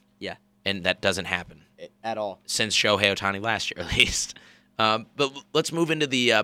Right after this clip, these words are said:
Speaker 2: the playoff conversation now. We finally, looks like we have our field set. We do have the field set.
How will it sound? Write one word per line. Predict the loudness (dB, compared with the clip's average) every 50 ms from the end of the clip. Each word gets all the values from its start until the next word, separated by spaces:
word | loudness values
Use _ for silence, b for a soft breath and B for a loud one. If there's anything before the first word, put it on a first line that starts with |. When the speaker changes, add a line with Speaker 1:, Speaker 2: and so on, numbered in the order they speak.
| 2 0
Speaker 2:
the | -4 -4
playoff | -2 0 2 4 4 4 4 2
conversation | 0 -2 -2 -2 -2 -4 -2 -2 -2 -2 -2 -2 -4
now. | -4 -4 -2
We | -2 -2
finally, | 2 2 2 2 2 0 -2 -4 -4 -4 -6 b b b b b b _ -6
looks | -6 -6 -6 -6 -4 -2
like | 0 0 0
we | 0 -2 0
have | 2 2 2 2
our | 0 -2
field | -4 -6 -4 -2 -2 -2 -2 -4 -2
set. | -2 -2 -2 -2 -2 -2 0 0 0 -2 _ _ _ _ _ _ _ _ _ _ _ _ _ _ _ _ _ _ _ _ _ _ _ _ _ _ _ _ _ _ _ _ _ _ _ _ _ _ _ _ _ -10
We | -8 -8 -4
do | -2 0 0 0
have | 0 -4 -6 -6
the | -8 -14
field | -18 -20 -18 -16 -14
set. | -14 -14 -16 -18